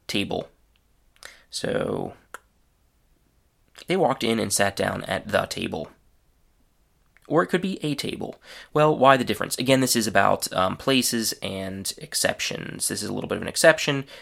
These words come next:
and we'll talk about places at the end. Next, mm, waitress came to, mm,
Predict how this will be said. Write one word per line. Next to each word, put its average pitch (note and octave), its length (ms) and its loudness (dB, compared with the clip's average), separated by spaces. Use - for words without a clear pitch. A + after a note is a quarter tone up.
and A2+ 100 -4
we'll G#2 80 -2
talk F#2+ 200 -2
about F2 140 -2
places - 340 -6
at - 60 -14
the - 160 -10
end. - 220 -12
Next, - 520 0
mm, F3 200 0
waitress B2 460 2
came G#2+ 300 -4
to, G2+ 280 -2
mm, D3 200 0